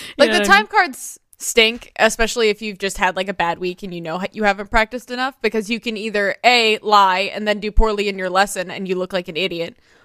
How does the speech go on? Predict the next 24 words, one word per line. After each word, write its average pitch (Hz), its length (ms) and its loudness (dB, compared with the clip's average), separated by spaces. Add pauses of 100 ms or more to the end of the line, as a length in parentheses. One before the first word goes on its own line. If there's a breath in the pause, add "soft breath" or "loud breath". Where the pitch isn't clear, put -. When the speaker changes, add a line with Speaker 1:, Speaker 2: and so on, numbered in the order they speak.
(160 soft breath)
Speaker 1:
or 226 320 4
B, 233 340 0
tell 233 200 -2
the 269 100 8
truth 220 400 2
Speaker 2:
<laughs> - 40 -18
Speaker 1:
and 226 160 0
then 208 220 2
look 208 140 -2
like 202 180 2
an 220 80 -2
idiot 190 320 0
'cause 190 140 -12
you 190 80 -8
didn't 180 200 -8
practice. - 580 -4 (580 soft breath)
Uh, 226 300 8
there's 302 180 -2
no 349 100 6
winning 208 520 0 (340)
on 208 140 2
a 196 40 -2
bad 180 220 0
week 160 280 -12